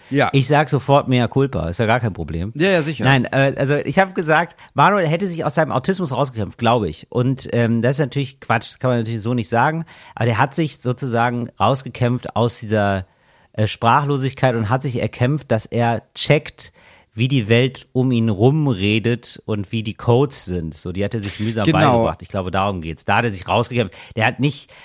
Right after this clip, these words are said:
Speaker 2: man muss sich nicht aus seinem Autismus rauskämpfen, sondern das hat man. So, das ist nicht
Speaker 1: Genau, ja, ja,
Speaker 2: äh,
Speaker 1: ja.
Speaker 2: ja. Sie hat sich da so ein bisschen drüber geärgert, weil sie gesagt hat, so, naja, ich bin geboren und das klingt dann so, als müsste ich das jetzt hier ganz dringend wegkriegen.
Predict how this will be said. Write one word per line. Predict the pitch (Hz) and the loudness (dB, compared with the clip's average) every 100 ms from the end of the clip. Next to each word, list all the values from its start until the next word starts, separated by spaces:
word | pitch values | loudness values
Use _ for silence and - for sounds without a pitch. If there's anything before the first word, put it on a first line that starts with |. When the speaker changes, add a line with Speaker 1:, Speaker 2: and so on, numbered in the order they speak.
| - | -4
Speaker 2:
man | 120 | 0
muss | 131 160 | 0 0
sich | 165 | 0
nicht | 151 | 0
aus | - 135 | -2 0
seinem | 135 139 | 0 2
Autismus | 117 - 175 - 143 123 | -2 -2 -2 -2 -6 -2
rauskämpfen, | 117 151 - 123 110 | 0 0 0 -4 -2
sondern | 120 113 | -4 -2
das | 120 - | -2 0
hat | 147 - | -2 -2
man. | 85 76 | -6 -6
So, | 78 87 | -8 -6
das | 92 | -6
ist | 98 - | -8 -6
nicht | 131 - | -4 2
Speaker 1:
Genau, | 156 160 147 | 4 4 4
ja, | 123 117 | 4 2
ja, | 101 87 | 0 -4
Speaker 2:
äh, | 104 110 110 104 | -2 -2 0 0
Speaker 1:
ja. | 90 87 - | -2 -2 -4
Speaker 2:
ja. | - 107 98 104 | -6 -4 -4 0
Sie | 113 | 0
hat | 143 | 0
sich | 139 | -2
da | 143 | -2
so | 123 | -2
ein | 120 | -2
bisschen | 131 | -4
drüber | 139 123 107 | -2 0 0
geärgert, | 92 123 147 131 | 2 2 2 0
weil | 127 | 0
sie | 120 | 0
gesagt | 117 131 | -2 -2
hat, | 131 | -4
so, | 113 | -2
naja, | 117 123 | 0 -2
ich | - | -2
bin | 131 | -2
geboren | 131 101 127 123 | -2 0 0 0
und | 117 | -2
das | 113 - | -4 -4
klingt | 139 139 | -4 0
dann | 123 117 | -2 -2
so, | 113 123 | -2 -2
als | 110 | -2
müsste | 120 127 | -6 -8
ich | 131 | -4
das | 123 | -4
jetzt | 123 - | -4 -4
hier | 120 | -4
ganz | 113 120 - | -2 -4 -4
dringend | 117 110 101 | -4 -2 -2
wegkriegen. | - - 110 95 101 131 | -4 -4 -4 -4 -4 -6